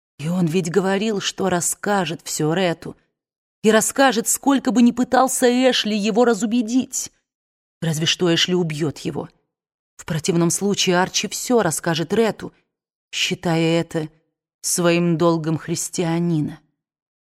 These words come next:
Скарлетт стянула с себя платье и легла в постель. Мысли ее кружились, кружились. Если бы только она могла запереть дверь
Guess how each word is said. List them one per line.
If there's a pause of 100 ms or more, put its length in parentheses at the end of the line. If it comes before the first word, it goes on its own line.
(560)
Скарлетт
стянула
с
себя
платье (380)
и
легла
в
постель. (840)
Мысли
ее
кружились, (320)
кружились. (880)
Если
бы
только
она
могла
запереть
дверь